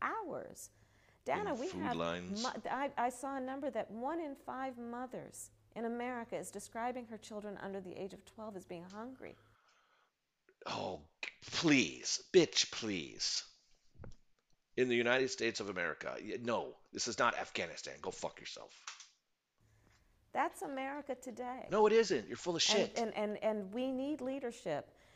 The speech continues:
Speaker 1: that, that cares about that.
Speaker 2: We care. Elect us 'cause we care. We don't have any numbers. We're completely economically illiterate. I'm an ex-cop who slept my way to the top.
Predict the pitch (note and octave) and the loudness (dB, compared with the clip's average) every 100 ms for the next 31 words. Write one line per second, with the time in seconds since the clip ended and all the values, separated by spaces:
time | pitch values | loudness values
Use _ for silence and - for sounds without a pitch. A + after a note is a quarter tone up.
0 | - - G#3+ G3+ F3+ G#3 - - - F#4 | -20 0 2 2 2 0 0 -12 -4 -2
1 | A#4+ G#4+ F3 F#3 D#3 D3+ - - E3 C#3 | 0 -2 -2 -6 -4 -4 -8 -4 -2 -2
2 | D3 - _ - _ _ - - - _ | -6 -16 _ -20 _ _ -18 -18 -18 _
3 | _ _ - - - - _ - B2 - | _ _ -6 -6 -6 -20 _ -4 -2 0
4 | A2+ F#2 D2 B1+ - - _ - - A#2 | 0 0 -4 -8 -14 -20 _ -10 -2 4
5 | A#2+ - F#2 - - - F#2+ - F2+ D2 | 2 2 -2 -2 -4 -6 -8 -6 -6 -6
6 | B1 - C#3 C#3 C3 A2 F#2 F#2+ D#2+ B1 | -8 -2 2 4 2 2 0 -2 -2 -6
7 | - - G2+ - - G#2 G#2+ C#3 B2 F#2+ | -8 -2 -2 -2 -10 -8 -2 0 2 2
8 | G#2+ G2 F2+ F#2+ F2 D2 E2+ D2+ C2+ - | 0 0 -2 -2 -6 -4 -4 -4 -6 -10
9 | - _ _ _ - A2 A2+ - - - | -18 _ _ _ -8 0 0 0 -2 4
10 | F#2+ D#2+ - F2+ - G#2+ G#2 G2 F#2 D#2 | 4 4 -2 -6 2 2 2 0 0 -2
11 | D2 - B1+ - | -4 -4 -4 -6